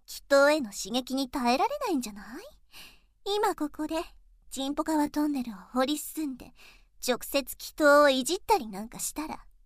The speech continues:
あんた気絶しちゃいそうね。それをやってもいいんだけど。でも目的は、あんたに気筒オナニーを教えることじゃないからね。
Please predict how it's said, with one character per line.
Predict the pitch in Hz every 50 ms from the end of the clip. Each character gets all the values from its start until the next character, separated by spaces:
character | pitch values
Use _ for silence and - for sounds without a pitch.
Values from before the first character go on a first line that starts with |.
| _ _ _ _ _ -
あ | 392 370 359
ん | -
た | - 226
気 | - - - 294
絶 | 247 294 370 - - 480
し | - -
ち | - 508
ゃ |
い | 523 508
そ | 508 - 571 587 571 494 320
う | 294 349 381 415 370
ね。 | - - _ _ - - - - - - - - - - _ _ _ _ _ _ _ _ _ _
そ | - - - - 226 220
れ | 247 302 330 339
を | 349
や | 359 349 359 359
っ | 339
て | - _ 392 403
も | 349 294 247 214 208
い |
い | 233 247 262 339 403 392
ん | 370
だ | - - -
け | - - 214
ど。 | 208 - 226 233 254 269 262 247 - _ _ _ _ _ _ _ _ _ _ _ _ _ _ _ _ _ _ _ _ _ 220 220
で | 214 226 247 302
も | 285 254 202
目 | 185 175 175 - - -
的 | - - 277 - - - 302
は、 | 302 302 302 285 - - - - - - - - _ _ _ -
あ | 349 392 440 466
ん | 480 -
た | 403 330
に | 285 254 247
気 | - - -
筒 | - -
オ | 403 466 453 453 466 494 508 539 523 480 440
ナ | 359
ニ | 320 294 262
ー | 214
を | 208 202
教 | 202 - - 302 320
え | 349
る | 349 359
こ | - 359 359
と | - 403 370
じ | 277
ゃ | 247
な | 240 233 269 320
い | 349 -
か | - 277 220
ら | 214 214
ね。 | 208 214 233 294